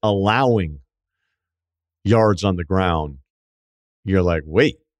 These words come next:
do they have a major problem here?" I'd say the problem for everybody else is I think Bama still has the personnel to go ahead and fix this. And sometimes I wonder, you're up twenty-one three. Did you think, "Hey, we're just gonna roll over these guys"? But,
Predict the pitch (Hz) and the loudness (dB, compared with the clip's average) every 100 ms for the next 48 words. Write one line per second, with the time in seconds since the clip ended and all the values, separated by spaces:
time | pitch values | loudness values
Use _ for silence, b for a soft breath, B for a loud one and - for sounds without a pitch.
0 | _ _ 82 90 107 127 127 90 82 82 | _ _ -8 -2 0 0 0 -4 -4 -4
1 | 90 95 92 - 90 98 110 131 131 - | -4 -4 -6 -2 -2 0 -2 -2 -4 -6
2 | 107 107 147 113 131 127 117 117 98 98 | -6 -2 -2 0 0 0 0 -2 0 2
3 | 110 - 135 113 107 92 101 98 - 95 | 0 0 -2 0 -2 0 -2 -2 -4 -2
4 | 90 76 - 90 - 87 80 80 80 78 | -2 -4 -4 -4 -2 -2 0 0 0 0
5 | 71 69 - 80 - 67 - 139 127 110 | -4 -4 -4 -4 -6 -10 -4 0 0 0
6 | 123 127 98 98 95 90 87 92 95 - | -2 0 0 -2 0 0 0 2 0 -2
7 | 98 92 85 78 - 87 76 71 73 78 | -4 -2 -4 -6 -4 -2 -2 -8 -10 -8
8 | 76 78 73 76 73 73 73 73 71 65 | -6 -6 -6 -8 -6 0 0 0 -6 -8
9 | - - - 92 92 | -8 -10 -4 -2 -2